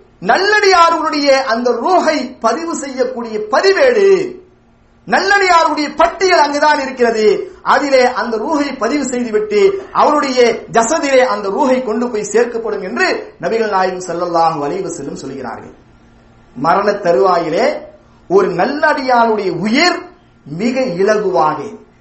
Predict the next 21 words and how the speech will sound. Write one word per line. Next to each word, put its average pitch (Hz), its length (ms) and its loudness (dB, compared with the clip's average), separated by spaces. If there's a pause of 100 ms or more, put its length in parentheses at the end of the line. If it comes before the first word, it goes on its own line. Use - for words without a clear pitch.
(200)
தண்ணீர் 349 500 -2
குவளையிலிருந்து, 285 960 -2
குவளையிலிருந்து 302 640 -2
தண்ணீர் 285 380 -2
எப்படி 240 320 -2
ஊற்றப்படுகின்ற 240 720 -4
பொழுது 196 580 0
மிக 294 240 -2
இலகுவாக 311 600 2
தானே 247 240 2
இருக்கிறதோ, 190 840 -2
அது 196 260 -2
போன்று 247 400 0
அவருடைய 208 400 0
ரூஹு 208 260 -2
கைப்பற்றப்படும். 143 960 -4 (320)
கைப்பற்றப்பட்டு 202 1120 0 (140)
அங்கே 214 640 4
எல்லையின் 339 560 0
என்று 269 240 -2
சொல்லக்கூடிய 233 920 0